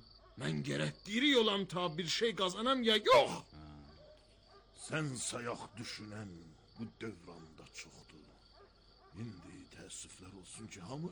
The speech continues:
Speaker 2: öz gəlirini axtarır.
Speaker 1: Haqqım yoxdur, hı? Sən denən haqqım yoxdur. Mən Əlinin yolunda müharibəyə getmişəm.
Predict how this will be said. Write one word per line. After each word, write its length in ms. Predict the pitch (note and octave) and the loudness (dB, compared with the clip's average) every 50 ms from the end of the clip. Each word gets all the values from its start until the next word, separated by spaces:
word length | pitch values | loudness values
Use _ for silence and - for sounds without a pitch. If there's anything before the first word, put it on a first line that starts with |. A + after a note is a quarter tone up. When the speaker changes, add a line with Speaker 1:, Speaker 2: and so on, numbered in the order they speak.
| - - | -2 0
Speaker 2:
öz 240 | E3+ F#3+ E3 - - - | 0 0 0 -2 -8 -8
gəlirini 600 | - B2 G#3+ A3+ - A#2 A#2 A2+ A#3+ E3+ G#3 C#4 | -8 -6 -6 -6 -6 -6 -6 -6 -6 -6 -8 -8
axtarır. 600 | - - - - - - - - F#3+ F#3+ E3 D3+ - - | -8 -10 -10 -10 -10 -12 -12 -12 -12 -12 -14 -14 -8 -2
Speaker 1:
Haqqım 440 | G#2+ C3+ D#3 - - G#3 A3 G#3 | 0 0 0 0 0 0 2 4
yoxdur, 600 | G#3+ A3 A3 G3+ - - C3+ C3+ D3+ F#3+ A3+ A#3+ - - - - - - - | 4 4 4 4 2 -2 -2 0 0 0 0 -2 -6 -12 -16 -20 -18 -8 -4
hı? 140 | E3 A#3+ C#4 D4 - - - - - - - - - - - | -2 -2 -2 -2 -6 -12 -18 -18 -18 -18 -18 -18 -20 -20 -14
Sən 320 | - - E3 A#3 C4+ C#4 | -6 -2 0 2 2 2
denən 260 | C4+ A3+ E3+ C3+ A2 | 2 2 2 0 -2
haqqım 360 | F#2+ C3 F3 - - B3+ B3 | -2 -2 -2 -2 -2 0 2
yoxdur. 500 | C4 C4 A#3 - - D3 D#3 F#3+ A3 - - - - - - - - - - - - - - - - | 2 2 2 2 0 0 0 0 -2 -2 -8 -16 -20 -20 -20 -20 -20 -20 -20 -20 -20 -20 -20 -16 -8
Mən 460 | F#2+ G#2 B2 D3+ F#3+ G#3+ A3+ A3 G#3+ G#3+ - | -4 -2 0 2 2 4 4 2 2 0 2
Əlinin 560 | G3+ G3 G3 G3+ G3 F#3+ F#3+ F#3+ G3+ G3+ F#3+ | 4 4 6 6 6 6 6 4 4 4 4
yolunda 460 | F3+ F3 F3 E3+ E3+ E3+ D#3+ D3+ E3 | 4 4 4 4 2 2 2 2 2
müharibəyə 800 | E3+ E3+ E3 D#3 D3 C3+ C#3+ D3+ D3+ D3+ D#3 D3 C3 C#3+ D#3+ G#3 | 4 4 4 2 2 4 4 4 4 4 2 0 2 2 2 4
getmişəm. 580 | G#3 F3 C#3 - - G#2 F#2+ - - F2 E2+ | 4 2 0 -4 -6 -10 -10 -10 -10 -10 -10